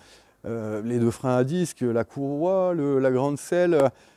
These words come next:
voilà, je pense avoir tout dit du Ascol. Après, c'est l'essai qui va vous, euh, convaincre, euh, de, de, de, de la qualité de ces scooters. Euh, voilà.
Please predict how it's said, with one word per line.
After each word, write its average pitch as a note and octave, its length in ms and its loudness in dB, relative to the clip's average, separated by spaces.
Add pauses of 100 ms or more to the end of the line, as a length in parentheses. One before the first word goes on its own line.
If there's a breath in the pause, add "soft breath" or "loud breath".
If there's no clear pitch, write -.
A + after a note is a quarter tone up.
(140 soft breath)
voilà, E3+ 180 6
je A#2 120 0
pense G3+ 260 4
avoir E3+ 240 4
tout F3 160 -8
dit E3 140 -4
du D3 160 0
Ascol. F#3 480 0
Après, G3+ 240 -2
c'est - 180 0
l'essai C#3+ 480 2 (160)
qui - 80 -20
va G#2 140 -8
vous, G2 380 -8
euh, B1+ 500 -14
convaincre, D3+ 500 0 (380 soft breath)
euh, G#2 240 0
de, A#2 340 0
de, G#2+ 180 -2
de, G2 220 -6 (240)
de A#2 100 0
la A#2 100 6
qualité C#3+ 320 -2
de - 40 -18
ces - 100 -18
scooters. C#3 440 0 (440 soft breath)
Euh, G2 400 -4 (300)
voilà. F#2+ 240 2